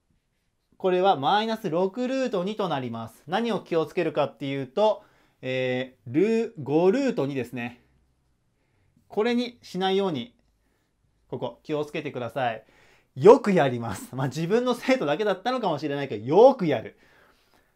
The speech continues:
つまり、えーと、今、こうなってるんですけど、これをね、こうなんですよ。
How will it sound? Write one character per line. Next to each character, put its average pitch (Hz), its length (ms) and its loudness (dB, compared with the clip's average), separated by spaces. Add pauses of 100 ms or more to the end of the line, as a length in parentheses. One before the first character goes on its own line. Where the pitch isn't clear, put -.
(220)
つ 233 100 -6
ま 220 140 2
り、 185 460 0
え 147 120 -4
ー 147 40 -8
と、 180 80 -8
今、 165 400 -6 (1400)
こ 233 200 4
う - 20 2
な 247 160 0
っ 240 100 -14
て 185 140 0
る 143 100 -4
ん 120 80 -6
で 117 80 -8
す - 80 -20
け 131 140 -10
ど、 143 460 -4
こ 202 120 -6
れ 220 120 -2
を 220 120 -2
ね、 240 240 -6 (1700)
こ 330 200 0
う - 20 2
な 143 140 -2
ん 117 60 -8
で 113 40 -12
す - 100 -20
よ。 104 120 -14